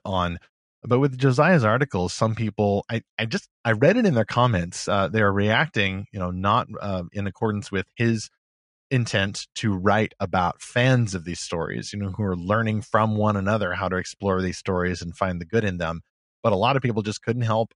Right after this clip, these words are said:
reacting as authors. Uh, the subtle question that seemed to be there was, "Well, how does this help me as an author?" Or,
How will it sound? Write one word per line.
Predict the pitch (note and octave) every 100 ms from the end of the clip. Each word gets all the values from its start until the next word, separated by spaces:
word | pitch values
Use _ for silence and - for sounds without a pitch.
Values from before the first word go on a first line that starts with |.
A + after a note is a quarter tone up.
| _
reacting | A#2 A2+ G#2+ A2+ G#2
as | B2 A#2+
authors. | A2+ B2+ - - - - _ _ _ _
Uh, | F#2 F2 F2
the | F#2+ F2+
subtle | - G#2+ G#2+
question | A2+ G#2+ A2+
that | -
seemed | A2 G2
to |
be | F#2+ G2+
there | G#2 G2+
was, | F2+
"Well, | D#2+
how | D#3
does | D#3+
this | C3
help | - G#2
me | G#2+
as | F#2+
an | F2+
author?" | F2 F2 - - -
Or, | -